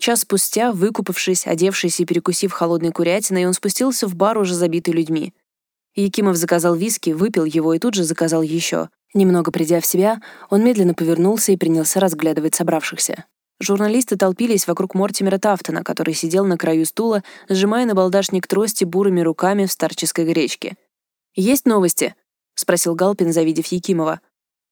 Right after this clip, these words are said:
«Что тут скажешь? Вечеринка удалась». «Надо думать», — сказал Галпин. «Адская вечеринка,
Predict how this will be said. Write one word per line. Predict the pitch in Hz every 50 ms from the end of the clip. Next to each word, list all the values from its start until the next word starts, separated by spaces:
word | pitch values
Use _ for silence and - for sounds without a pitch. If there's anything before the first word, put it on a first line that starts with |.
| _ _ _
«Что | - - - - 185 175
тут | 185 180 175
скажешь? | - - 196 202 214 220 202 170 127 - - - _
Вечеринка | 175 170 165 - 180 170 170 175 170 185
удалась». | 185 175 190 185 190 202 220 208 170 - - _ _ _ _ _ _ _ _ _ _ _ _
«Надо | 196 196 196 185 214
думать», — | 226 208 185 170 180 170 - - _ _ _ _ _ -
сказал | - - 175 170 160 165 160 156
Галпин. | 160 160 156 160 - 165 170 180 - _ _ _ _ -
«Адская | 233 233 220 - - 185 170
вечеринка, | 165 165 - 185 175 170 165 156 - 156 160